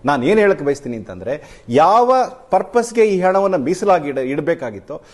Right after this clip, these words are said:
ಅದಕ್ಕೋಸ್ಕರ ಮಾತ್ರ ಇಡಬೇಕೆ ಹೊರತು, ಅಸೆಟ್ ಬಿಲ್ಡಿಂಗು, ಎಕನಾಮಿಕ್ ಎಂಪವರ್‌ಮೆಂಟು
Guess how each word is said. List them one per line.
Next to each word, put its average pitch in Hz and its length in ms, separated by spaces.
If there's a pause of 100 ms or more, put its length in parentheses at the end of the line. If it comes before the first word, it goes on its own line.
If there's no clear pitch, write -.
(240)
ಅದಕ್ಕೋಸ್ಕರ 247 580
ಮಾತ್ರ 196 280
ಇಡಬೇಕೆ 139 340
ಹೊರತು, 120 320
ಅಸೆಟ್ 156 340
ಬಿಲ್ಡಿಂಗು, 135 380
ಎಕನಾಮಿಕ್ 185 400
ಎಂಪವರ್‌ಮೆಂಟು 127 680